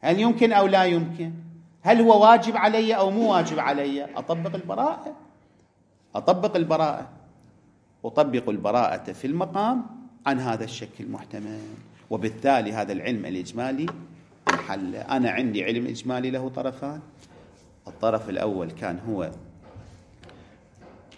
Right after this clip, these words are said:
وجوب السورة، والطرف الثاني مبطلية السورة. تبين هذا الطرف الثاني. هذا معلوم بالعلم التفصيلي،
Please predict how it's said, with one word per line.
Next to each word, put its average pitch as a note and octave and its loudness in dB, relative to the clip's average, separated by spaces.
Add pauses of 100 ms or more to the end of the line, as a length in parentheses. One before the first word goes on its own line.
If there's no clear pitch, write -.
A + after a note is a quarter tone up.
(360)
وجوب G#2+ 0
السورة، C#3 -2 (880)
والطرف B2+ -2
الثاني C#3+ -4 (560)
مبطلية A#2+ 0
السورة. G#2 -12 (520)
تبين D#3+ 2
هذا B2 0
الطرف A#2+ -2
الثاني. F3 -4 (600)
هذا A#2 -2
معلوم A#2+ 2
بالعلم C#3 -2
التفصيلي، G3 -4